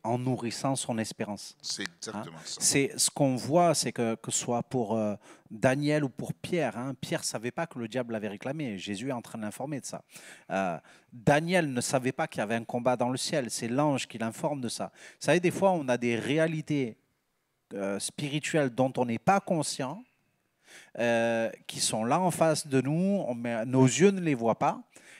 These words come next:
Speaker 1: et on prie pour les choses qu'on voit. On ne voit pas l'exaucement, euh, on prie selon ce qu'on voit, mais ce que je veux vous inviter à faire, c'est ce que nous invite à faire, parce que je me mets avec vous, hein.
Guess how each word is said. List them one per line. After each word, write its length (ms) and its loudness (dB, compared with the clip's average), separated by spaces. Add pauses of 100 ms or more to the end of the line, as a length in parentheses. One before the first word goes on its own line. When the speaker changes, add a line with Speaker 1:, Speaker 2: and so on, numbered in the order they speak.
(120)
Speaker 1:
et 140 2
on 120 2
prie 280 0
pour 200 2
les 120 6
choses 300 4
qu'on 180 6
voit. 380 4 (460)
On 60 -2
ne 60 -6
voit 200 4
pas 120 4
l'exaucement, 920 2 (540)
euh, 500 2 (120)
on 120 -2
prie 340 0
selon 280 2
ce 80 -4
qu'on 160 0
voit, 340 2 (280)
mais 160 -2
ce 80 -6
que 100 -2
je 140 -2
veux 40 -4
vous 160 -4
inviter 280 -2
à 80 -2
faire, 180 -2
c'est 260 -2
ce 100 -6
que 140 -6
nous 540 -2
invite 240 -6
à 80 -4
faire, 180 -8
parce 160 -14
que 80 -12
je 120 -10
me 100 -12
mets 180 -6
avec 280 -4
vous, 200 -6
hein. 160 -8